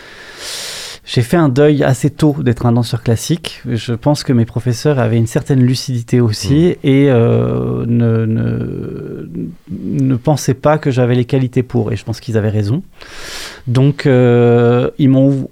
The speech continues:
Speaker 1: aussi ouvert à d'autres choses en me disant : « Tu peux danser sans être un prince charmant, c'est pas grave, il y a plein de choses, euh,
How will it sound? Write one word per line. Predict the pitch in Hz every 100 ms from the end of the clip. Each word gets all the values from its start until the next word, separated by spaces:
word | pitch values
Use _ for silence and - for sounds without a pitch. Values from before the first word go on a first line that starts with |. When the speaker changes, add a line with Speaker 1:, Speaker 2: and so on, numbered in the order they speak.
| _
Speaker 1:
aussi | 175 170 151 - 165 180
ouvert | 143 151 143
à |
d'autres | 120 135 - 143
choses | - 131 127
en | 113
me | 113
disant : « | 117 127 135
Tu | -
peux | - 175
danser | 156 123 - 143 175
sans | - 135 135
être | -
un | 120
prince | 127 120
charmant, | - 123 113
c'est | 110 120
pas | 127
grave, | 120 110 110
il |
y |
a | 113
plein | 123
de | 117
choses, | - 117 110 123
euh, | 113 117 -